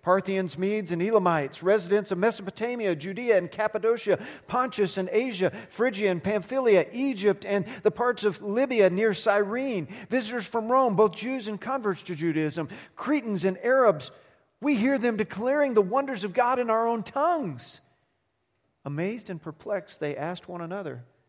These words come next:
"What does this mean?" Some, however, made fun of them and said, "They've had too much wine." Let's pray.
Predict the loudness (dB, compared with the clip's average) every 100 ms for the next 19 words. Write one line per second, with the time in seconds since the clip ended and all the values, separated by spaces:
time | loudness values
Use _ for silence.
0 | _ _ -20 -16 -16 _ -14 -12 -10 -14
1 | -14 -10 -10 -12 -20 _ _ -12 -10 -10
2 | -10 -14 -20 _ _ _ _ _ _ _
3 | _ _ _ _ _ _ _ _ -4 -2
4 | 0 0 0 -4 -8 -10 -8 -6 -6 -8
5 | -10 -10 -6 -4 -6 _ _ _ _ -12
6 | -10 -4 -6 -6 -10 -12 -12 -14 -12 -12
7 | -14 -20 _ _ _ _ _ _ _ _
8 | _ _ _ _ _ -16 -14 -10 -10 -10